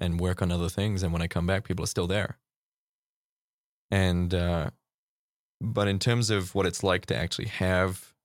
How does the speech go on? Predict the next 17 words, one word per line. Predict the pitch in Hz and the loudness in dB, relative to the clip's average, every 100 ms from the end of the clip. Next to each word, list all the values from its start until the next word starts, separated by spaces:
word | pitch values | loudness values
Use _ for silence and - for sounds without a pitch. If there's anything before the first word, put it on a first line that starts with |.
| _ - | _ -6
this | 92 | -6
kind | - 92 90 | -2 0 2
of | 90 | 0
audience | 90 92 90 85 | 0 0 -2 -2
and | 85 | -4
to | 85 | -2
have | 90 90 90 | 0 0 0
the | 95 | -2
support | - 92 - 85 | -4 -6 -4 -4
that | 82 | -2
they | 87 87 | -4 -4
provide, | 87 85 85 82 - _ _ - | -2 0 0 -2 -8 _ _ 0
I've, | 104 - | 2 4
I | 110 | 2
keep | - 131 | 0 -2
telling | - 107 107 | 2 2 2
people | 104 85 87 | 0 0 0